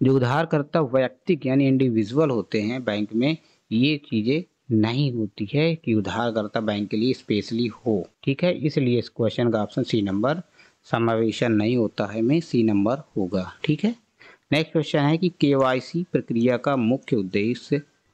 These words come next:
दस्तावेजी साक्ष्य के माध्यम से ग्राहक की पहचान और, क्या यहाँ पे होना है, सुनिश्चित या प्रमाणित करना होता है। केवाईसी process is intended to establish identity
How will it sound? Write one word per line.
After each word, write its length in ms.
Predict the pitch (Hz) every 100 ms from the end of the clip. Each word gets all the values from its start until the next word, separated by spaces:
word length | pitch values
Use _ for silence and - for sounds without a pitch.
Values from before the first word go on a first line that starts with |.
| -
दस्तावेजी 720 | 139 139 - 160 131 123 156
साक्ष्य 460 | - 131 123 - 127
के 160 | 147
माध्यम 580 | 143 110 101 92 120 156
से 320 | - 110 127 - _ _ -
ग्राहक 420 | 113 117 117 135
की 80 | 147
पहचान 540 | 135 113 110 117 113 120 110
और, 220 | 101 87 - -
क्या 260 | - 139 135
यहाँ 240 | 139 135
पे 120 | 147 143 - - 127
होना 200 | 127 127
है, 140 | 147 185
सुनिश्चित 680 | - - 123 117 - 151 - -
या 140 | 117 123
प्रमाणित 440 | 110 104 104 123
करना 240 | 113 101 117 120
होता 240 | 101 101
है। 160 | 104 120 - - - _ -
केवाईसी 420 | 147 151 143 180
process 480 | - 139 - 151 151
is 200 | 147 - _ -
intended 500 | 120 120 123 127 143 -
to 80 | 110 123 - - _
establish 580 | 131 - 120 120 123 131 _ _ -
identity 540 | 117 113 107 127 143